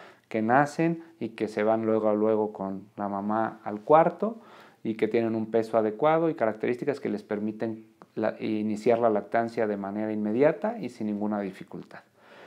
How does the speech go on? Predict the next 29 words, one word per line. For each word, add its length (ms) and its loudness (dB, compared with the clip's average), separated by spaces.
¿Qué 140 8
pasa 460 6
cuando 420 2
tenemos 240 0
un 140 -4
parto 320 4
prematuro? 560 0
Bueno, 260 -2
son 340 0
todos 280 8
esos 240 2
bebitos 600 2
que 260 -2
van 240 2
naciendo 720 -2
por 180 4
alguna 380 0
situación 840 -4
de 200 2
causa 600 4
por 120 2
una 120 -2
enfermedad 500 -2
materna 680 2
o 320 2
por 160 2
una 140 -2
enfermedad 500 -2
fetal 480 0